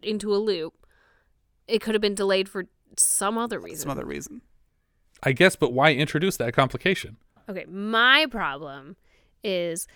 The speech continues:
Speaker 1: that you got my hopes up about a movie about an aircraft carrier going back in time to stop Pearl Harbor, and they didn't do anything. <laughs>
Speaker 3: Yeah.
Speaker 2: They couldn't do anything.
Speaker 1: They literally didn't do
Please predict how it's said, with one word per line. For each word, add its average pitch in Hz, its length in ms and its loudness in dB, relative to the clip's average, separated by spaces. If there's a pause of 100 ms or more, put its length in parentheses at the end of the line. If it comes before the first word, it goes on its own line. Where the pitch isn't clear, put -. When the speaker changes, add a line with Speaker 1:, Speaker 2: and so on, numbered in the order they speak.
(240)
Speaker 1:
that 196 240 -2
you 196 120 -6
got 254 320 8
my 220 100 2
hopes 302 420 4
up 180 280 0 (160)
about 202 280 4
a 175 60 -2
movie 190 500 0 (160)
about 185 200 0
an 165 60 -4
aircraft 190 460 4
carrier 175 380 0
going 233 300 2
back 226 220 0
in 202 60 -4
time 269 300 2
to 208 100 -6
stop 226 320 2
Pearl 202 200 0
Harbor, 247 360 2 (320)
and 277 160 4
they 320 80 4
didn't 427 320 2
do 415 140 4 (160)
anything. 220 460 8 (140)
<laughs> - 140 -12
Speaker 3:
Yeah. 135 300 12
Speaker 2:
They 175 120 4
couldn't 349 340 4
do 151 180 4
anything. 120 280 -6
Speaker 1:
They 349 100 0
literally 480 500 6
didn't 508 300 4
do 539 100 2